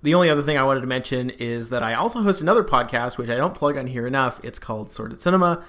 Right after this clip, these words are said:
Uh, I host it with the wonderful Ricky D, who's been a past guest on this podcast,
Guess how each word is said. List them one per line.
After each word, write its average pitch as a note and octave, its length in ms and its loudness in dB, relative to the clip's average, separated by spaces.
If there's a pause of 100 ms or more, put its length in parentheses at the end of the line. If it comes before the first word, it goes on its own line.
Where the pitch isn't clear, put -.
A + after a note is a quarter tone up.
(220)
Uh, A#2 80 -4
I A2+ 200 2
host B2 240 -4
it - 20 -4
with A#2+ 160 -6
the B2 80 -6
wonderful A#2 320 -6
Ricky A#2 240 -6
D, C#3 180 2
who's D3 140 2
been B2 100 -8
a A#2 60 -8
past B2 320 0
guest B2 220 -4
on A#2+ 80 -6
this D3+ 100 -6
podcast, D3+ 580 -2